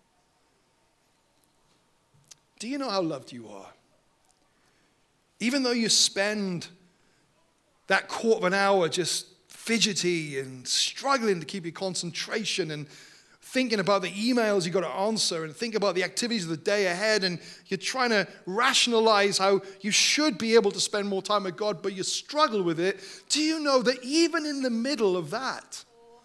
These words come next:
Speaker 2: hallelujah.
Speaker 1: God loves you so much?
Speaker 2: Hallelujah.
Speaker 1: He's not angry with you.
Speaker 2: Come on, Mark.
Speaker 1: He's not, he's not ashamed of you.
Speaker 2: Come on,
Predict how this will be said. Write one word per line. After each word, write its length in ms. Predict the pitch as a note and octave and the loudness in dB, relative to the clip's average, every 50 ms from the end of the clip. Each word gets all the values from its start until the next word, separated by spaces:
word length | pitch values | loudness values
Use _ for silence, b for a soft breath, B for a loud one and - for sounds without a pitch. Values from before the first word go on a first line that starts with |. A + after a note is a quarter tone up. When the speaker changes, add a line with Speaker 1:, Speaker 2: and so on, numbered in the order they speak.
| _ | _
Speaker 2:
hallelujah. 560 | - - B3+ - - - - - - - - | -20 -20 -20 -20 -20 -20 -20 -20 -20 -20 -12
Speaker 1:
God 400 | - A#3 C4 C4+ C#4+ D4 C4+ F3+ G3 | -8 -4 -2 0 2 2 2 4 6
loves 720 | G3+ G3+ A3+ B3+ D4 D#4 C4+ G#3 E3+ D#3 D3 D#3+ E3+ - | 6 6 6 6 2 0 -2 -2 -4 -4 -6 -6 -6 -4
you 320 | - C#4 C#4+ A#3+ G#3 F3 D3 | -2 -2 0 0 -2 -4 -6
so 680 | - - - - - - - - - - C#4 A#3+ A#3+ - | -8 -6 -4 -2 0 2 2 2 0 0 -2 -2 -2 -2
much? 800 | B3+ A3+ A#3 D4+ - - - A#3+ - - - - - - - - _ _ _ | -4 -2 -2 -2 -2 -4 -6 -12 -12 -8 -8 -6 -6 -8 -10 -14 _ _ _
Speaker 2:
Hallelujah. 280 | F4+ E4+ E4+ E4 D4+ - _ B B B B B B B B B B | -20 -20 -20 -20 -20 -20 _ B B B B B B B B B B
Speaker 1:
He's 160 | - - - | -4 -2 2
not 240 | - G#4 E4 D4+ D4+ | 4 4 6 6 4
angry 300 | D4 C4 G#3 A3+ G#3+ G#3 | 4 4 2 2 0 2
with 180 | G3+ A3 B3 B3 | 2 0 0 2
you. 380 | C4+ D4+ F4 F4+ F4+ F4+ F4+ - - - - _ _ _ | 2 4 6 6 4 2 0 -6 -18 -20 -20 _ _ _
Speaker 2:
Come 100 | _ F4 | _ _
on, 0 | |
Mark. 500 | _ _ _ _ _ _ _ _ _ _ _ _ _ _ _ _ _ _ _ _ _ _ _ _ _ _ _ _ _ _ _ _ _ _ | _ _ _ _ _ _ _ _ _ _ _ _ _ _ _ _ _ _ _ _ _ _ _ _ _ _ _ _ _ _ _ _ _ _
Speaker 1:
He's 200 | - - - F#4+ | -6 -4 -4 -2
not, 340 | F#4+ F#4+ F#4+ E4 B3+ - - - _ _ _ _ | -2 -2 -2 -2 -4 -6 -10 -18 _ _ _ _
he's 100 | - - | -12 -10
not 140 | F4+ F4 | -10 -6
ashamed 540 | - - - - - G#3+ F3+ G3 G3+ F#3+ F#3 | -2 0 0 0 0 0 -2 -2 -4 -4 -4
of 120 | F#3+ E3+ F3 | -4 -4 -4
you. 260 | F#3+ B3 D4 E4+ E4 | -4 -2 -2 -2 -2
Speaker 2:
Come 100 | - - - _ _ _ _ _ _ _ _ _ _ _ _ | -4 -10 -18 _ _ _ _ _ _ _ _ _ _ _ _
on, 240 | E4 D#4 _ B3+ _ | _ _ _ _ _